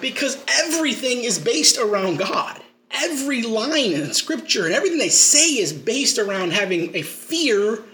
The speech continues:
of God. I wanna go sometimes and get it all out. I'll go down to one of the churches that has a praise band and scream it out with them.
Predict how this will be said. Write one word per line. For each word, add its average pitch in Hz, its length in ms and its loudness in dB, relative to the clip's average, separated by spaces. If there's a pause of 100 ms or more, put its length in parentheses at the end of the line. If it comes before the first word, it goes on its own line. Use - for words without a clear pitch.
(240)
of 233 200 -6
God. 262 440 -4 (1800)
I - 140 -4
wanna 262 220 2
go 294 240 0
sometimes 285 640 2
and 156 320 -2
get 196 140 2
it 262 80 2
all 277 240 2
out. 277 360 0 (1200)
I'll 147 60 -10
go 170 60 -4
down 247 180 2
to 285 60 0
one 285 140 2
of 330 60 0
the 311 60 -6
churches 285 360 0
that 214 80 0
has 285 180 2
a 277 40 -2
praise 330 380 0
band 202 340 0
and 135 180 -8
scream 214 400 -2
it 311 60 4
out 359 260 2
with 180 200 -2
them. - 140 -16